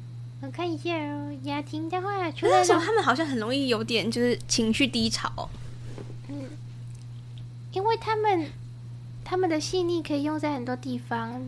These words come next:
Speaker 1: 他们很厉害哦，他们可以做很大的事，也可以做很小的事。但他们比较细腻，所以呢，等于是
Speaker 2: 哦，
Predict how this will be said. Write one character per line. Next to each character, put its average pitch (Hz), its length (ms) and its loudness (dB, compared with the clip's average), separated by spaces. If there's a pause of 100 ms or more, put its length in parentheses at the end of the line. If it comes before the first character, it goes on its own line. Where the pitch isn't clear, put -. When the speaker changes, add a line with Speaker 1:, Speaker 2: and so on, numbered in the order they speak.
(140)
Speaker 1:
他 349 100 -2
们 349 120 2
很 269 180 -4
厉 339 120 2
害 320 220 0
哦， 277 100 0
他 285 140 -2
们 269 140 -4
可 269 100 -4
以 269 100 0
做 269 200 -2
很 226 180 0
大 269 180 0
的 240 60 2
事， 254 160 -2
也 247 60 2
可 240 120 -6
以 240 60 0
做 247 140 -2
很 220 160 -2
小 208 200 -2
的 185 80 -6
事。 202 400 -4 (2000)
但 285 120 -6
他 339 80 0
们 320 100 0
比 254 80 0
较 320 140 2
细 392 200 0
腻， 349 320 2
所 247 220 -4
以 339 120 0
呢， 294 280 -2 (680)
等 226 120 0
于 233 100 2
是 262 160 -2
Speaker 2:
哦， 302 220 -4